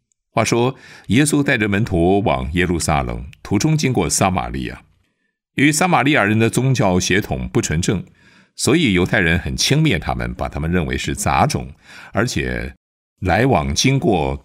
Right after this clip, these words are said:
都会刻意地绕开撒玛利亚人住的地方，表示心中的不屑。但是耶稣却跑到这个地方来，向他们传讲福音。耶稣的门徒雅各、约翰自以为正义，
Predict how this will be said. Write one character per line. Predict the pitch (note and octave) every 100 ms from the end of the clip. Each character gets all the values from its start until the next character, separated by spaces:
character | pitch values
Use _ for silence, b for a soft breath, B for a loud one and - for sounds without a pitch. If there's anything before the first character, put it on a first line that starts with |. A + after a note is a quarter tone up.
| _ -
都 | A2
会 | F#2+
刻 | - F#3+
意 | C3+
地 | E2+
绕 | F#2 D3 C3+ E2+
开 | - E2
撒 | F2+ E2+
玛 | E2 C#2+
利 | E2
亚 | B1
人 | C2 E2+
住 | -
的 | C2
地 | C2 A#1+
方， | C2+ B1+
表 | C#2 A1+
示 | - - F2+
心 | - E2
中 | E2+
的 | E2+
不 | F#2+
屑。 | - A#2 - - _ _ _ _ _ _
但 | F2
是 | D#2 D#2+ C2
耶 | C#2+ F#2
稣 | - C#3+ D#3 B B B B
却 | - D#2 B1+
跑 | - A#1+
到 | D#2 D#2
这 | D#3+
个 | -
地 | D2
方 | F#2+ G2
来， | D#2 B1 B1+ b b
向 | - C#2+ C2
他 | D2
们 | C#2+
传 | - D2
讲 | D2 B1
福 | C2
音。 | B1+ B1+ - _ _ _ _ _ _ _ _ _
耶 | C#3 F3
稣 | -
的 | F#3+
门 | D#3
徒 | C#3+ D3
雅 | G#2+ D#2
各、 | D#2+ A2+
约 | G2 A#2+
翰 | G#2+ F#2+
自 | - C#3
以 |
为 | C#2+ C2 C#2+
正 | D#2+ A#1+
义， | A#1+ -